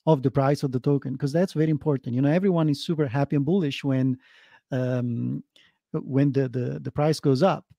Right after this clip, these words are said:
but how many are, are going to stay, uh, stick around when the price goes down? Now, I would say that Fantom has had, um, y-, you know, Fantom was born in a bear market, and that was,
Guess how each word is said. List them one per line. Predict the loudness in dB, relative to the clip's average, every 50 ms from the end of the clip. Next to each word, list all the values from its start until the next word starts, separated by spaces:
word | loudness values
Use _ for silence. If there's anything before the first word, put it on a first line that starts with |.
| _ -2
but | 0 0 0 -2 -8 _
how | -4 0 2 2
many | 4 4 4 4 4 4 4 4
are, | 4 2 0
are | 0 -2 -4
going | -2 0 -2
to | -2 -2 -6
stay, | -8 -4 -2 0 0 2 2 0 -2 -4 -4
uh, | -6 -6
stick | -6 -4 -4 -2 0
around | 2 0 2 0 0 -2 -2
when | -2 -2 -4
the | -4 -4
price | -6 -4 -4 -4 -4
goes | -4 -4 -4 -2
down? | 0 0 0 0 -2 -2
Now, | 0 0 2
I | 2
would | 2 0 0
say | 0 0 0 0 -2 -4 -8 _ _ -20 _ _ _ _ _
that | 2 2 2 2 2 -2
Fantom | -2 0 2 2 2 4 4 4 4 4 2 -2 -6 _ _ _ _ _ _ _ _ _
has | _ -4 2 4 4 4 4 4
had, | 2 4 4 4 4 2 0 -4 -12 -20 _ _
um, | 0 2 4 4 4 2 2 2 2 2 0 -2 -2 -6 -8 -10 _ _ _ -18
y-, | -16 -10 -6 -6 -4 0
you | 2 4
know, | 4 4
Fantom | 2 2 2 2 4 2
was | 2 2 2 0
born | 0 0 2 2 4 4 2 2 0 -4 -8 _ _ _
in | 0 0
a | 0
bear | 0 -2 -4
market, | -4 -8 -10 -14 -16 -20 -20 _ _ _ _ _ _ _ _ _ _ _ _ _ _ _ 2
and | 4 6 6 6 6 4 2 0 -10 _ _ _ _ _ _ _ _
that | 2 4 4 4
was, | 4 2 0